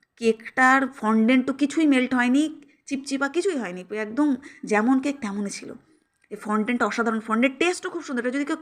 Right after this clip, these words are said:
খায় খুবই সুন্দর টেস্ট লাগবে। দেখুন আমার কেক বানানো হয়ে গেছে, খুব সুন্দর। কেমন লাগছে দেখতে আপনাদের অবশ্যই জানাবেন, লাইক করবেন, সাবস্ক্রাইব করবেন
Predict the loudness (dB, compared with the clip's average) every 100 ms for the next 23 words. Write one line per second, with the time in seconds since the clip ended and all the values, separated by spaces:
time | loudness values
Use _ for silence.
0 | -4 -4 -2 -2 -2 -2 -4 -6 -8 -8
1 | -10 -12 -20 -12 2 4 6 6 6 4
2 | 4 2 4 4 4 4 4 2 -2 -2
3 | -4 -2 0 2 2 4 2 2 -2 -2
4 | -2 -4 -2 -4 -2 0 0 0 -2 -2
5 | -2 -2 0 -2 -2 -10 -8 -2 0 0
6 | 0 2 6 6 4 -2 -12 -10 -10 -8
7 | -8 -6 -6 -6